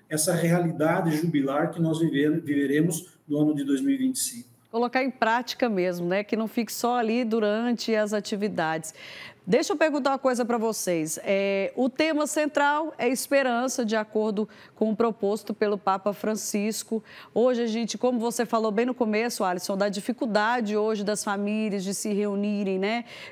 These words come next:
Speaker 2: De tá num propósito comum.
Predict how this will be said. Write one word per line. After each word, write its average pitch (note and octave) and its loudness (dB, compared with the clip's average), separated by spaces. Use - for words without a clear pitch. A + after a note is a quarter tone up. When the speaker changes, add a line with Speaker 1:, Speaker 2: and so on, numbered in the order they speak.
Speaker 2:
De G#3 2
tá A#3+ 2
num B3 2
propósito A#3+ 0
comum. A#3 0